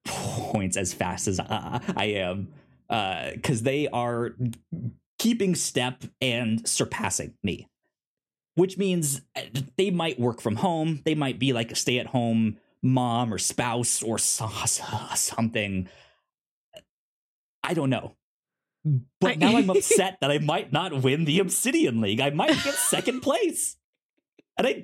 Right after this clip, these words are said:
Speaker 1: I don't like that. <laughs>
Speaker 2: Okay,
Speaker 1: And
Speaker 2: these
Speaker 1: I'm
Speaker 2: are
Speaker 1: not
Speaker 2: my
Speaker 1: even
Speaker 2: questions.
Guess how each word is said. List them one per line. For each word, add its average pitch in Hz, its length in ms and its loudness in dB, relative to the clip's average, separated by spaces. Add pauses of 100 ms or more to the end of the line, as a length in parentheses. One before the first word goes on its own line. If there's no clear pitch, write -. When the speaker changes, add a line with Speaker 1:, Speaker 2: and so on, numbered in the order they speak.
Speaker 1:
I - 100 0
don't 277 340 2
like 349 240 0 (100)
that. 160 380 0
<laughs> - 40 -6 (880)
Speaker 2:
Okay, 214 400 4 (140)
Speaker 1:
And 285 100 8
Speaker 2:
these - 80 6
Speaker 1:
I'm 320 80 4
Speaker 2:
are - 40 4
Speaker 1:
not 247 80 4
Speaker 2:
my 220 60 4
Speaker 1:
even 202 120 4
Speaker 2:
questions. 180 280 4